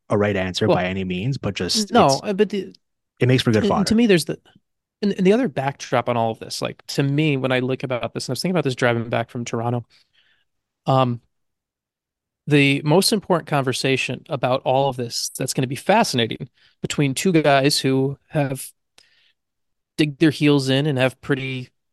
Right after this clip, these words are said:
Speaker 2: strong opinions and everything like that is Steve Yzerman and Claude Lemieux are gonna have this discussion this summer,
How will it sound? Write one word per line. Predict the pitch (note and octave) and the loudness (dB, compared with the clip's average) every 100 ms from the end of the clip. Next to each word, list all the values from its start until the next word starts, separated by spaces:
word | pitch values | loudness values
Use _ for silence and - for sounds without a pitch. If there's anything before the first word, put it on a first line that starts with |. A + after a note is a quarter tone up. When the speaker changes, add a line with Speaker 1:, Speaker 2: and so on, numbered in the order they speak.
| _ _ - | _ _ -16
Speaker 2:
strong | - E3 C#3+ | -2 0 2
opinions | D3+ C3+ B2+ C3+ C#3+ | 0 0 -2 -2 -2
and | |
everything | B2 C#3 - C3 | -4 -4 -6 -2
like | B2 - | -2 0
that | C#3 E3+ D#3+ | -2 -2 -2
is | D3+ D3 - _ _ | 0 -2 -6 _ _
Steve | - - G3+ | -4 0 2
Yzerman | D3+ G#3 G#3+ D#3+ | 4 4 2 -2
and | D#3 | -2
Claude | - C#3 E3+ | 0 0 2
Lemieux | F#3 C#3 D3 | 2 2 0
are | E3+ | -2
gonna | D#3 C3+ | -2 0
have | A#2+ | 0
this | D3+ - | -2 -6
discussion | F3 G#3+ - B2 | -4 -4 -4 -6
this | G#2+ | -4
summer, | - A2 | -6 -6